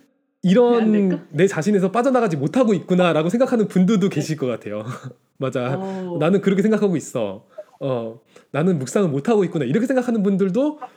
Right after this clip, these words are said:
Speaker 2: 분명히 계실 것 같아요. 근데
Speaker 1: 음, 음.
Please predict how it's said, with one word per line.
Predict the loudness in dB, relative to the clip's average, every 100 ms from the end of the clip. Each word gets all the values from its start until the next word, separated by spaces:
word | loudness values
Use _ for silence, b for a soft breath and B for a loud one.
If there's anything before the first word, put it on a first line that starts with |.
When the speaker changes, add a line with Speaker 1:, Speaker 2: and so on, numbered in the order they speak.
| -10
Speaker 2:
분명히 | 0 4 4 4
계실 | 2 0
것 | -4
같아요. | -8 -8 -10 -10 -14 _ _ _ _ _
근데 | -4 0 2 2 0 -2 -6 -12
Speaker 1:
음, | -14
음. | -14